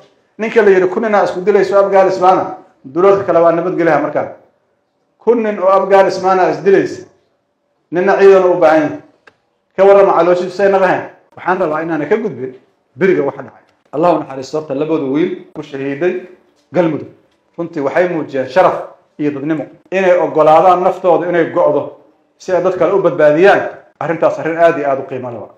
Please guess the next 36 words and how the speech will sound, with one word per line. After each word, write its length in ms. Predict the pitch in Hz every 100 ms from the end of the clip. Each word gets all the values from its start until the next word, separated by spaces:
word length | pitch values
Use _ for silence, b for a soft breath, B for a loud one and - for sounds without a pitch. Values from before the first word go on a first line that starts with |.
| -
Arrinta 340 | 139 180 180 160
la 100 | 151
iska 180 | - 202
rabo 300 | 180 123 -
in 100 | 170
la 80 | 160
sameeyana 380 | 143 135 139 131
taas 280 | 151 156 151
oo 60 |
kale 180 | - 143
waa. 160 | 127 - - _ _ _ _ _ _ _ _ -
Marka 220 | 160 -
Ilaahayna 380 | 156 175 165 147
waxaan 240 | 139 143 160
u 20 | 156
weydiinaynaa 440 | 147 180 165 143
naxariis. 560 | 135 139 135 - - _
Dadka 400 | 127 185 180 180 -
dhaawacmayna 640 | 143 143 147 139 165 156 135
Ilaahay 400 | 135 147 143 131
ha 100 | 139 135
caafiyo. 440 | 135 - 123 104 -
Waxayna 400 | 135 147 165 160
muujinayaan 540 | 156 160 170 208 196 190
dadka 220 | 196 170
Soomaalida 560 | - 156 151 151 151 190
inay 120 | 160
meel 200 | 156 175
soo 180 | 175 165
gaareen, 340 | 143 147 147
inay 140 | 135 135
cadowga 260 | 156 135
iska 220 | 131 - 165
dhiciyaan, 300 | 135 143 139
inay 140 | 135 131
go'aansadeen. 460 | - 120 127 123